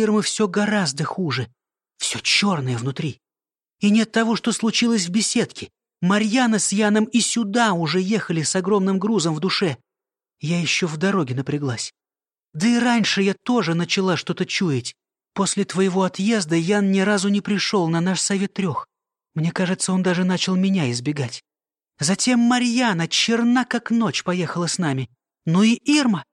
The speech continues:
Ещё когда нас встретила, была уже внутри мрачнее тучи. Она из-за стола выходила в диком бешенстве. Но и в беседке, и за столом у девушек тьма только чуть вырвалась наружу.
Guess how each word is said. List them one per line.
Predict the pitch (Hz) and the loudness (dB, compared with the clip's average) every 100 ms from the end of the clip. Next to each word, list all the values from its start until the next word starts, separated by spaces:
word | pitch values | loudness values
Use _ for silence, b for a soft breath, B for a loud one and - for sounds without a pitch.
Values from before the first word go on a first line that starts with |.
| _ _ _ _ _ | _ _ _ _ _
Ещё | 202 180 240 | -2 0 0
когда | 226 214 233 | 0 2 2
нас | 214 - | 2 0
встретила, | - 214 247 196 180 | -2 0 0 2 2
была | 180 214 | 2 2
уже | 214 208 180 233 | 2 0 0 0
внутри | 151 185 202 180 | 0 -2 0 0
мрачнее | 156 175 - 196 - | 0 0 2 2 0
тучи. | - 151 - 123 _ _ _ | -2 -2 -2 -4 _ _ _
Она | - 175 190 | -4 0 2
из-за | 190 160 190 | 2 0 -2
стола | - 208 220 214 | -2 -2 0 0
выходила | 170 180 170 190 170 | 0 -2 0 2 0
в | 160 | 0
диком | 190 233 233 220 | -2 0 2 2
бешенстве. | 214 247 - 233 - - - _ _ _ _ _ | 2 0 -2 -6 -6 -8 -10 _ _ _ _ _
Но | 196 233 | 0 0
и | 233 247 | 2 0
в | 185 | 0
беседке, | 202 196 - 165 - 196 | 0 0 -2 -4 -4 -2
и | |
за | 196 196 | 0 -2
столом | - 196 233 196 | -2 -2 0 0
у | |
девушек | 175 226 180 190 - | 0 0 -2 -4 -4
тьма | 208 233 214 | 0 2 2
только | 214 - 220 | 0 -2 -2
чуть | - - - 247 - | 0 0 2 0 -2
вырвалась | 147 196 165 156 151 - | -2 0 2 0 0 0
наружу. | 190 175 135 131 | 0 0 -2 -4